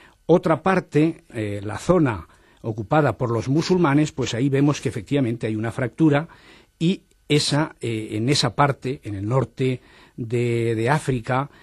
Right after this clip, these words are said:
en las Baleares, en España, Sicilia, Córcega, Cerdeña, etcétera, ahí realmente el comercio se interrumpe. Y la otra parte que nos queda de Europa, la, la zona de, de la Europa que podríamos llamar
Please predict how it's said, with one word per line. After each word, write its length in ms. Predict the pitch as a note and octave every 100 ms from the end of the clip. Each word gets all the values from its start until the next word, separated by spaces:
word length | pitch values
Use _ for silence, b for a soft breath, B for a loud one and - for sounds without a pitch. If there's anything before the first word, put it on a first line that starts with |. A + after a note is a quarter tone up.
| b
en 160 | - A2
las 160 | G#2+
Baleares, 760 | G2+ G2 B2 D3+ C#3 C#3 - -
en 400 | A2+ F#2+ F#2+ F2+
España, 760 | F#2 - - D3+ D#3 C3+ C3+ B2+
Sicilia, 760 | - A2+ D3 E3 D3 C3 C3 B2+
Córcega, 540 | C#3 D#3+ - B2+ A2+
Cerdeña, 440 | - G#2+ C#3+ C3+
etcétera, 400 | A2 C3+ B2 A#2 -
ahí 280 | B2 D#3 B B B -
realmente 580 | A#2+ A#2+ A#2+ B2+ A#2
el 80 | C3
comercio 560 | - A#2 B2 - C3 C3+ B B B
se 180 | - C#3+
interrumpe. 600 | B2+ C3 D#3+ B2 G2+ - B B B
Y 80 | D#3
la 100 | D3+
otra 260 | D3+ D3
parte 240 | E3 D#3 B2
que 120 | G#2
nos 120 | F#2
queda 200 | A2+ A2+
de 40 |
Europa, 420 | A#2 C#3+ E3 A2+ G#2+
la, 280 | F#2 F2+
la 140 | F2+ F#2+
zona 360 | - C3 A#2+
de, 360 | G2+ F#2+ F#2+ F#2+ B B
de 240 | G#2 G2 F2
la 180 | F2 F2
Europa 600 | F#2 A2+ B2+ A#2 A2+ G2+
que 100 | G#2
podríamos 400 | A#2 A#2 A#2 A2
llamar 300 | A#2 G#2+